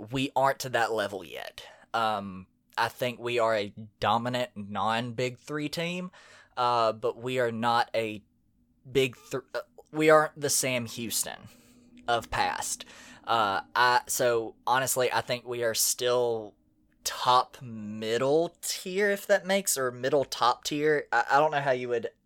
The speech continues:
uh, like, put that term together, but we would be at the top of the middle tier or the bottom of the top tier. So kinda, like, right on that threshold.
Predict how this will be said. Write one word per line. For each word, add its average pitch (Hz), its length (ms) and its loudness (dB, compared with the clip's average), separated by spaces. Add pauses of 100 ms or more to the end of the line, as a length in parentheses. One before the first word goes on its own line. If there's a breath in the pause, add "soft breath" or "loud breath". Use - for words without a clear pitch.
uh, 110 360 0 (600 loud breath)
like, - 260 -4 (1300)
put 131 380 0
that 113 360 0 (220)
term 123 320 -4
together, 131 500 2 (340 loud breath)
but 120 380 0 (260)
we 135 220 -4
would 139 160 -4
be 127 140 0
at 123 140 0
the - 80 -8
top - 640 2
of 117 200 -4
the 113 80 -8
middle 117 240 -2
tier 120 360 -2
or 104 140 -2
the 104 80 -8
bottom 110 420 0
of 95 100 -10
the - 60 -20
top - 280 -2
tier. 71 300 -8
So 101 260 -4
kinda, 139 320 -2
like, 135 240 2
right 113 360 0
on 110 200 -4
that 104 220 -8
threshold. 98 540 -6